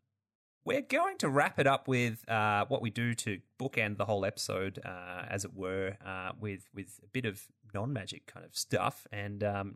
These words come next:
kind of just tune into what we've all been, uh, vibing this week, and, and feel free to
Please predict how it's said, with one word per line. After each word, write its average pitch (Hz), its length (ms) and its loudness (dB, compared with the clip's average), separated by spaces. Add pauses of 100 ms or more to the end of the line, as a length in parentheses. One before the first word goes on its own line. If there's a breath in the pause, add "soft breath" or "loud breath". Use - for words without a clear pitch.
kind 110 160 -2
of 90 80 -10
just 104 160 -2
tune 120 220 6
into 110 240 2
what 104 160 2
we've 104 180 2
all 101 120 2
been, 98 340 0
uh, 92 280 -2
vibing 101 440 0
this 95 200 -4
week, 92 400 -10
and, 95 220 -10
and 92 220 -16 (120)
feel 120 120 0
free 92 240 -4
to - 20 -16